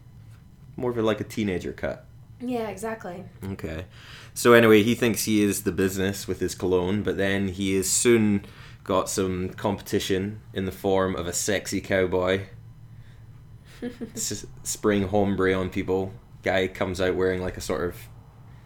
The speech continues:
Speaker 1: I don't know, was it velvet? Like a velvet
Speaker 2: No,
Speaker 1: shirt?
Speaker 2: it's, like, satin or silk. It's, like,
Speaker 1: Sa-
Speaker 2: really, really,
Speaker 1: Mm-hmm.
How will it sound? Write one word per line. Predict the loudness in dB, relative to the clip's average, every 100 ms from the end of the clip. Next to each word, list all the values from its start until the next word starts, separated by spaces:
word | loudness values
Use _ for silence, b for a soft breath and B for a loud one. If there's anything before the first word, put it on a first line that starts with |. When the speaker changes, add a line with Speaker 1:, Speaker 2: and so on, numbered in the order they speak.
| B B -20 -12
Speaker 1:
I |
don't | -10 -8
know, | -8
was | -8 -8
it | -8
velvet? | -4 0 2 4 2 0 -14
Like | -8
a | -6
velvet | -2 -2 0 -2 -2
Speaker 2:
No, |
Speaker 1:
shirt? | 0 2 2
Speaker 2:
it's, | 0
like, | -4 -6
satin | -8 -6 -4 -4 -6
or | -6
silk. | -6 -4 -6 -6
It's, | -8
like, | -8
Speaker 1:
Sa- | -6 -8
Speaker 2:
really, | -6 -6 -6
really, | -8 -8 -8 -10 -6
Speaker 1:
Mm-hmm. | -6 -4 -4